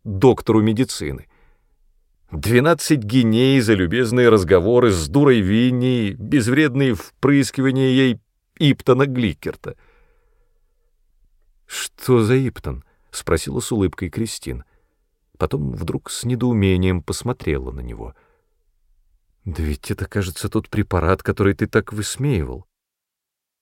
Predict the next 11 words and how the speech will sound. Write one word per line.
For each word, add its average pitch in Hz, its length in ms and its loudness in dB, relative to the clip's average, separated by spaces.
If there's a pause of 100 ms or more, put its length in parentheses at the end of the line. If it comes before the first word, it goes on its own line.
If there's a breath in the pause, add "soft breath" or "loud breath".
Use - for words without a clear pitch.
(640)
Эндрю 131 380 -2
переменился 104 800 0
в 87 80 -6
лице, 71 680 -8 (580)
насупился 107 920 2
в 73 80 -6
сильном 85 420 0
замешательстве. - 840 -8 (1080)
Кристин 98 540 -4
сказала 107 540 -4
именно 95 340 -6